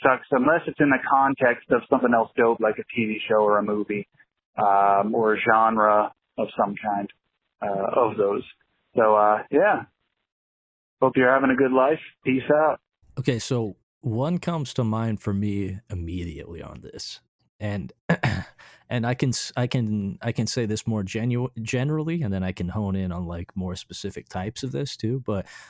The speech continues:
Speaker 2: uh, it's anime, like, intro and outro music for me, like, 'cause in the context, and, and I guess if I wanna hone in on something more specific, it's, like, the real, uh, sort of, like,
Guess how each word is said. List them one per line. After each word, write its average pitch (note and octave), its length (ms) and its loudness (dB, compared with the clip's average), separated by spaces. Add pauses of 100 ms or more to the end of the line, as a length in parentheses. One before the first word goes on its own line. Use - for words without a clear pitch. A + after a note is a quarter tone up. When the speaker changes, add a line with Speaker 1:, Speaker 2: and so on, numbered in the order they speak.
(140)
Speaker 2:
uh, A2 320 -4
it's B2 280 -4
anime, C#3 680 -2
like, G2 280 -4
intro G#2 540 -4
and E2+ 100 -4
outro F2 520 -10
music - 400 -20
for - 120 -16
me, - 280 -20 (280)
like, A2 200 -4
'cause C3 280 0
in D3+ 180 0
the E3+ 100 0
context, B2+ 640 -4
and, A#2 240 -2
and A#2 140 -2
I A2+ 80 -2
guess A#2+ 280 -4
if G#2+ 80 -4
I A2+ 60 -2
wanna A2 220 0
hone G#2+ 200 0
in G2+ 100 0
on F#2 100 -4
something F#2+ 260 -8
more F#2 140 -6
specific, - 640 -8
it's, - 200 -8
like, G2 260 -8 (260)
the G2 160 -6
real, F#2 680 -4
uh, F2 460 -10
sort F2 280 -8
of, E2+ 140 -8
like, E2+ 260 -10